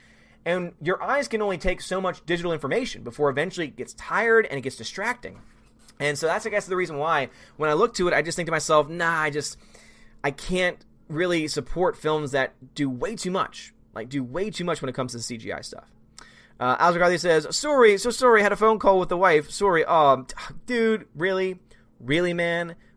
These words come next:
Really? You had to do that? You had to do that to me? Seriously? Well, I have one thing to say.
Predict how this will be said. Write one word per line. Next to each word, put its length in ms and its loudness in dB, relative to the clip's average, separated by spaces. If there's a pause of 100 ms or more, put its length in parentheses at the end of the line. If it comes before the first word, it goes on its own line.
Really? 520 -4 (200)
You 80 -10
had 220 0
to 60 -10
do 160 -4
that? 320 -2 (200)
You 100 -4
had 100 4
to 80 -6
do 120 -2
that 180 4
to 80 -6
me? 320 -4 (120)
Seriously? 800 0 (220)
Well, 360 -4
I 60 -6
have 160 -4
one 100 -8
thing 140 -12
to 60 -16
say. 220 -16